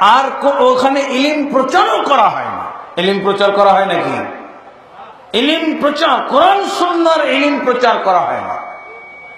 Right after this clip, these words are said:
তাহলে বলুক, ওই ইজতেমা থেকে এসে বলুক, যে কোন আয়াতের তাফসীর শিখে এসেছে, আর রাসূল সাল্লাল্লাহু আলাইহি ওয়াসাল্লামের হাদিসের ভান্ডার থেকে কয়টি হাদিস সে শিখে বাড়ি গেছে? হ্যাঁ,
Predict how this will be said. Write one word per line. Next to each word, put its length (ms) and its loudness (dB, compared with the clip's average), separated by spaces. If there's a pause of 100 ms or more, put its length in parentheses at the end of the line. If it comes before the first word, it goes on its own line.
(960)
তাহলে 240 4
বলুক, 400 2 (800)
ওই 140 0
ইজতেমা 640 -2
থেকে 220 0
এসে 460 2
বলুক, 540 2 (380)
যে 80 2 (180)
কোন 180 4 (180)
আয়াতের 520 0
তাফসীর 380 2 (100)
শিখে 240 -4 (120)
এসেছে, 340 -4 (540)
আর 100 4 (180)
রাসূল 240 0
সাল্লাল্লাহু 280 2
আলাইহি 140 -4
ওয়াসাল্লামের 420 2
হাদিসের 480 -2
ভান্ডার 300 2 (100)
থেকে 180 0 (280)
কয়টি 320 4 (120)
হাদিস 260 0 (120)
সে 100 2 (320)
শিখে 300 2
বাড়ি 240 4
গেছে? 240 -4 (1040)
হ্যাঁ, 200 4